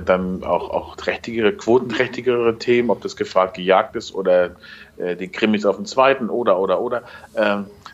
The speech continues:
das stinkt Promis privat so ein bisschen gegen an und, äh, hält dem nicht stand. Und Sat eins hat da die nächste Baustelle und ich bin sehr gespannt, äh, wann sie dann darauf mit einer, naja, Endlösung oder wie auch immer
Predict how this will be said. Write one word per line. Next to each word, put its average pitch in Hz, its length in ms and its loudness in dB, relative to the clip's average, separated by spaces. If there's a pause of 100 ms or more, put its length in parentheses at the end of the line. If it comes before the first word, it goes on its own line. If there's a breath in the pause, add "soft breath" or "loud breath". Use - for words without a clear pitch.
(120)
das 98 160 0
stinkt 120 460 -4
Promis 110 500 0
privat 98 500 0
so 95 60 0
ein 90 60 -2
bisschen 95 280 -4
gegen 90 260 -2
an 95 220 0
und, 90 380 -4
äh, 90 460 -4
hält 98 280 0
dem 92 140 2
nicht 90 120 -4
stand. 98 320 2
Und - 420 -8 (420)
Sat 98 180 2
eins 95 280 -2
hat - 280 0
da 92 140 6
die 92 160 -4
nächste 92 300 -2
Baustelle - 480 2
und 90 60 -6
ich - 100 -12
bin 90 160 -8
sehr 92 200 4
gespannt, 92 500 0 (960 loud breath)
äh, 82 260 4
wann 90 260 0
sie 92 100 -8
dann 82 180 0
darauf 78 800 0 (120)
mit - 360 -8
einer, 78 300 -2 (400)
naja, 73 580 -4 (300 loud breath)
Endlösung 87 600 2
oder 80 120 -4
wie 82 100 0
auch 80 100 -2
immer 80 220 0